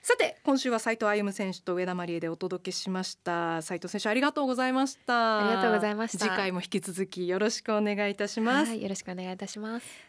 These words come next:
Speaker 1: では、本日はこのあたりで失礼します。さようなら。
Speaker 2: さようなら。
Speaker 1: ここからはロゴスからのお知らせをどうぞ。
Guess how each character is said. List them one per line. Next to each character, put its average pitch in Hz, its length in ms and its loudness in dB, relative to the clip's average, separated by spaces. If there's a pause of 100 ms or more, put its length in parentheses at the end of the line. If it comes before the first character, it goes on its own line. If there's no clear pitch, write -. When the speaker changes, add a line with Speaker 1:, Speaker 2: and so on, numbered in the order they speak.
Speaker 1:
で 427 80 4
は、 - 220 4
本 381 120 4
日 311 180 0
は 185 100 2
こ 226 100 0
の 226 80 4
あ 226 60 2
た 202 140 -2
り 208 120 -2
で 330 280 4
失 - 180 -4
礼 202 120 2
し 196 120 -6
ま 254 260 4
す。 277 80 -2
さ 269 80 0
よ 320 120 6
う - 20 2
な 392 80 2
ら。 370 560 6 (120)
Speaker 2:
さ - 140 -4
よ 233 100 2
う - 40 2
な 254 100 0
ら。 254 240 4 (560)
Speaker 1:
こ 320 140 4
こ 359 80 2
か 370 100 6
ら 349 100 6
は 190 120 4
ロ 240 80 4
ゴ 440 120 8
ス 440 60 -6
か 349 120 4
ら 330 100 6
の 302 80 6
お 254 80 4
知 320 100 0
ら 320 80 8
せ 370 140 2
を 453 100 4
ど 349 140 4
う 330 40 2
ぞ。 285 200 2